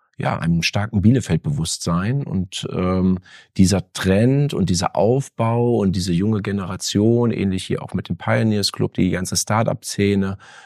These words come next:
gepaart natürlich auch mit der Wirtschaftskraft, so dieses, diese geballte Power, die Bielefeld hat, die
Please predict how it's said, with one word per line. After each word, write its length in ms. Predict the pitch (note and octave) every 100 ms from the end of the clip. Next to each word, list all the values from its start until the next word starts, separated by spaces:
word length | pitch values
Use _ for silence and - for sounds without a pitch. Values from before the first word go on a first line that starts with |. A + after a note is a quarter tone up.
| -
gepaart 600 | - - F#2 G2 - -
natürlich 500 | D#2+ E2+ - G2 -
auch 80 | -
mit 160 | F#2 F2
der 80 |
Wirtschaftskraft, 800 | F2+ G2 G2 - - F#2+ F#2+ -
so 220 | - F2
dieses, 500 | E2+ F2+ F2 F#2 - - - - -
diese 180 | - F3+
geballte 520 | E3 F2 G#2 A#2 -
Power, 340 | - G#2+ A2
die 140 | G2 F2
Bielefeld 580 | G#2 A2 - G2+ -
hat, 140 | G#2+ A#2+ - -
die 360 | G2+ G#2+ G2+